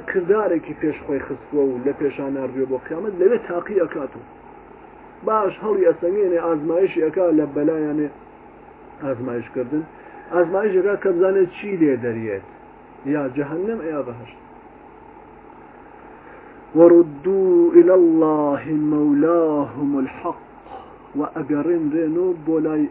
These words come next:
ئەڵڵاه کە سەرپەرستی ڕاستەقینەیانە. یانێ لەوێ دەرەکەوێت کە شوڕەکای تر سەرپەرست نیەن و دەردی ئەوە ناخۆن کە پەنایان تێ ببرێت و بێن بە هاواری ئینسانەوە.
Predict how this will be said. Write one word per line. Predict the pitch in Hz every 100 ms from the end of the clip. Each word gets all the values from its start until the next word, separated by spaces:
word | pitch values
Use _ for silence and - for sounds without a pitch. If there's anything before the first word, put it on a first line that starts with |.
| 143
ئەڵڵاه | 143 135 151 185 185 - - - -
کە | 180 180 180 - - - - -
سەرپەرستی | - 165 - 190 233 226 196 175
ڕاستەقینەیانە. | 160 147 151 - 156 151 107 95 104 - - - - - - 170
یانێ | 220 233 233 214
لەوێ | 202 226 170
دەرەکەوێت | 220 214 - 208 233 165 -
کە | 147 -
شوڕەکای | - 151 147 156 139 139
تر | 151 -
سەرپەرست | 143 - 143 143 135 -
نیەن | 143 135 139
و | 135 139
دەردی | 143 139 131
ئەوە | 139 139
ناخۆن | 131 120 135 131
کە | 147 135 - - - - -
پەنایان | 156 151 143 139 139
تێ | - 139 127
ببرێت | 127 139 135 131
و | 147 135 127
بێن | 160 147 135
بە | 135 123
هاواری | 143 135 127 131
ئینسانەوە. | 120 113 123 104 98